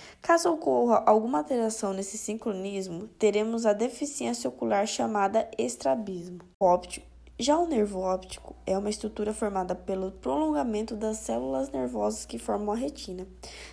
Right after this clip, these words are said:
Transmite a imagem capturada pela retina para o cérebro. As pálpebras são consideradas anexos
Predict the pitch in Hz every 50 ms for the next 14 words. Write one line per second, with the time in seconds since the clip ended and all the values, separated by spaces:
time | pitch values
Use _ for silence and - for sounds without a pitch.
0 | - - - 247 262 269 262 247 247 262 262 - 285 277 277 269 247 214 190 196
1 | 214 214 226 - - 226 - - - 247 233 226 214 208 233 233 - 247 214 208
2 | 220 226 214 196 - - - 202 226 269 311 311 - - - 220 208 240 285 -
3 | - - 208 170 151 - - - - 107 101 - - - - - - - - -
4 | - - - - - - - - - - - - - - - - - - - -
5 | - - - - - - - 311 311 - - - - 196 196 196 196 185 180 175
6 | 180 180 180 180 - - - - - - - - - - - - - - - 285
7 | 294 285 - 294 285 - - 220 202 202 196 202 196 196 190 185 185 208 226 -
8 | - 220 220 214 208 208 226 - - - - - - 294 285